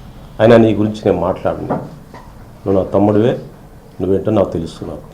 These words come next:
మీ భవిష్యత్తు కోసం చెప్తామని నేను దళితులకు వ్యతిరేకంగా ప్రెస్ మీట్ పెట్టను, నేను వీకర్ సెక్షన్ వ్యతిరేకంగా ప్రెస్ మీట్ పెట్టను. నేను, నేను ఇప్పుడు మాట్లాడేది కూడా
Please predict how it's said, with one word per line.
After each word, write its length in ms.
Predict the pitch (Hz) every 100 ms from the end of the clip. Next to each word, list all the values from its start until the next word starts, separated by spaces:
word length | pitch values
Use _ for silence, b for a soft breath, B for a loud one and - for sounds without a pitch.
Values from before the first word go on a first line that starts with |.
| - - - - - - - - - - - - - -
మీ 140 | 117 139
భవిష్యత్తు 420 | 131 139 160 -
కోసం 240 | 135 110
చెప్తామని 880 | 113 104 - 101 85 85 - - -
నేను 140 | 117
దళితులకు 360 | 104 135 151 156
వ్యతిరేకంగా 440 | 131 131 127 131
ప్రెస్ 300 | 127 117 -
మీట్ 200 | 135 -
పెట్టను, 300 | 117 113 131
నేను 180 | 110 - -
వీకర్ 260 | 120 123 139
సెక్షన్ 260 | - -
వ్యతిరేకంగా 320 | 117 117 110 -
ప్రెస్ 260 | 104 104
మీట్ 220 | 117 -
పెట్టను. 260 | 104 101 107
నేను, 160 | 82 76 - - - - - - - - - - - - - - - - -
నేను 520 | 98 110 143 190 226 -
ఇప్పుడు 240 | 127 123
మాట్లాడేది 580 | 117 127 - 135 131 127
కూడా 360 | 131 190 226